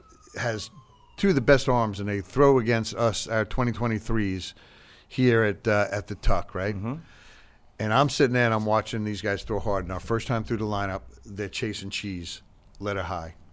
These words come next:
Speaker 1: Come in, I said, "Okay, here's the deal, guys. We're not swinging at any strikes.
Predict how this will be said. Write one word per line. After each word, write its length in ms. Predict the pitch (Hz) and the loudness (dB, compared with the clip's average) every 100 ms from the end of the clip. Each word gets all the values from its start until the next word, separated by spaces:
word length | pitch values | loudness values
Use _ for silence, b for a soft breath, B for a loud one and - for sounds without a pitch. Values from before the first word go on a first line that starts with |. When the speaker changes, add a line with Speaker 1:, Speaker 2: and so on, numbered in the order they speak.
| - - - - - - | -20 -20 -20 -20 -20 -20
Speaker 1:
Come 160 | - 101 | -12 -8
in, 100 | 107 | -6
I 100 | 98 | -6
said, 180 | - 98 | -6 -8
"Okay, 240 | 101 110 | -4 -4
here's 180 | 104 104 | -4 -4
the 60 | 104 | -8
deal, 240 | 98 104 | -6 -6
guys. 400 | 90 87 87 - - B B B B | -6 -8 -8 -12 -20 B B B B
We're 120 | 101 123 | -6 -2
not 180 | 143 135 | -2 -2
swinging 300 | 135 127 117 | -2 0 0
at 120 | 107 | -2
any 180 | 110 113 | -4 -4
strikes. 580 | - 104 90 90 - | -4 -4 -6 -8 -14